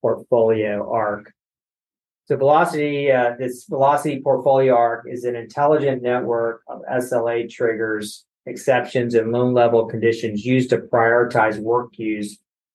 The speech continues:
by focusing throughput where it matters most.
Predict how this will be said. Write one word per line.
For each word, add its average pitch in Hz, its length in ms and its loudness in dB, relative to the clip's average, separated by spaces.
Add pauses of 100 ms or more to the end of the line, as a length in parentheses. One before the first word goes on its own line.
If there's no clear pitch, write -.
(220)
by 123 220 2
focusing 127 1040 2 (220)
throughput 135 640 0
where 117 260 0
it - 100 -6
matters 110 540 -6
most. 104 600 -10